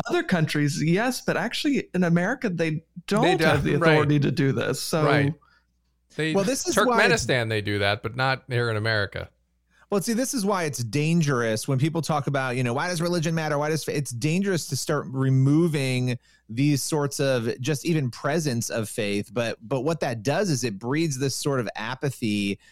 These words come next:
Speaker 3: to people's
Speaker 1: Right.
Speaker 3: complaints when this happens. It's like, "Oh, well, it doesn't matter anyway." It's like, "Well, no, it does." And, you know, <laughs> everybody has something they care about, right? They have
Speaker 2: Yeah.
Speaker 3: a freedom they care about. And it's really interesting that people only get perturbed when their freedom is disturbed.
Speaker 2: Yeah.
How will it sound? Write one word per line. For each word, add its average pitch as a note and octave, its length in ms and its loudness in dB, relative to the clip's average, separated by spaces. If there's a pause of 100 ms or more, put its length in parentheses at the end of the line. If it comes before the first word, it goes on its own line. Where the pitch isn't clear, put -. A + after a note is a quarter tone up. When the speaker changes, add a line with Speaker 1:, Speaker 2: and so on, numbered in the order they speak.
(220)
Speaker 3:
to C#3+ 140 -2
people's C#3+ 320 0
Speaker 1:
Right. - 120 -2
Speaker 3:
complaints D3 480 -2
when B2 120 0
this A2 140 -2
happens. F#2 320 -6
It's - 100 -8
like, F#3 120 0
"Oh, B3 200 2
well, E3 200 2 (100)
it - 140 -20
doesn't F3 260 2
matter F3+ 260 0
anyway." D3+ 360 0
It's B2 100 -4
like, D3+ 120 -4
"Well, F#3+ 100 -2
no, G#3 300 2
it E3+ 180 -2
does." E3 500 0
And, D3+ 340 0
you F3 160 -6
know, C#3+ 360 -2 (180)
<laughs> C#3+ 120 -2 (480)
everybody E4 380 0
has G3 240 2
something F3 380 0
they D3 140 0
care B2+ 320 -2
about, D2+ 260 -6
right? G#2 180 -4
They - 80 0
have - 100 2
Speaker 2:
Yeah. A#2+ 40 0
Speaker 3:
a A#2 40 -2
freedom E3 500 0
they C3+ 140 0
care C3+ 280 -2
about. G#2 300 -2
And A#2+ 100 0
it's A#2+ 140 -4
really G#3+ 280 0
interesting D3 500 0
that A2+ 120 -2
people D3+ 280 -2
only C#3 200 0
get B2+ 160 -4
perturbed B2 540 -2
when A2 180 0
their A#2+ 220 0
freedom A#2 440 -2
is G#2 220 -2
disturbed. C#3 640 -2
Speaker 2:
Yeah. F2 140 -4